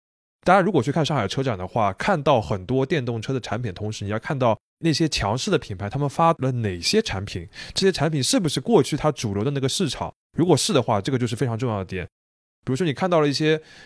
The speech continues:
呃，过去卖最好的，比如说宝马那个五系、三系、叉三，然后奥迪A六、A四，对吧？奔驰 C 级啊，这些，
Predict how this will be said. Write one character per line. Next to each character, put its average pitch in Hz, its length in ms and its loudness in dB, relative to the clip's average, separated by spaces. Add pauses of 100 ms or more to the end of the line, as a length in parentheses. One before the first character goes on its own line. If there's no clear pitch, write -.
呃， 113 220 -2
过 180 120 2
去 151 80 -4
卖 165 160 2
最 185 160 4
好 107 200 -2
的， 95 80 -6
比 87 80 -10
如 101 100 -2
说 117 100 0
宝 107 200 2
马 113 380 4
那 110 120 -4
个 101 180 0
五 101 160 -2
系、 147 200 2
三 156 200 2
系、 139 300 2 (160)
叉 - 180 4
三， 165 360 6
然 113 120 2
后 135 280 4
奥 156 200 6
迪 120 280 2
A 170 160 6
六、 165 320 8
A 170 100 8
四， 165 340 4
对 123 120 2
吧？ 113 160 4
奔 170 200 0
驰 135 220 0
C 170 180 -2
级 120 200 0
啊， 127 40 0
这 156 80 -2
些， 127 220 0